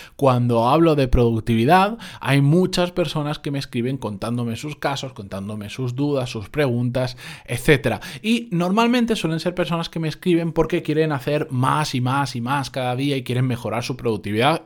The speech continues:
lo cual, ojo, no es absolu-, para nada malo, es-, está muy bien y estáis hablando con una persona <laughs> absolutamente, bueno, estáis escuchando, mejor dicho, a una persona absolutamente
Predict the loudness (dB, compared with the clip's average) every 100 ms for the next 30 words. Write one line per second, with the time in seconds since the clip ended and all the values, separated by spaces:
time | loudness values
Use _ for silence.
0 | -8 -4 0 0 0 -2 -4 -10 -12 -20
1 | -14 -8 -6 -2 -2 -2 -4 -6 0 2
2 | 4 2 2 4 4 4 -6 -8 -10 -2
3 | 2 4 4 6 4 4 -2 -10 -8 -2
4 | 0 0 0 0 2 2 0 0 0 0
5 | 2 0 0 2 2 0 -2 -2 -2 -2
6 | -2 0 2 2 4 0 0 -10 -4 -2
7 | 0 0 2 2 4 6 8 6 4 4
8 | 4 4 2 0 0 0 -2 -4 -4 -4
9 | -4 -4 0 0 0 -2